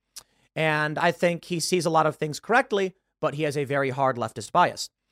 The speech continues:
He believes that he is not biased, he is simply a journalist, but he said he believes that there are more seditionists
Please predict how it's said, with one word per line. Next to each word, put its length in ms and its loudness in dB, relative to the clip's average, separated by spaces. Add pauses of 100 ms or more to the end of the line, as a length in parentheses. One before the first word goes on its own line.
(200)
He 140 0
believes 480 4
that 160 -2
he 160 -2
is 140 -2
not 240 2
biased, 320 0
he 60 -4
is 80 -6
simply 280 -8
a 60 -6
journalist, 580 0
but 240 0 (420)
he 160 -6
said 360 2 (500)
he 140 -4
believes 500 0
that 160 -2
there 160 0
are 60 -2
more 260 -2
seditionists 640 -6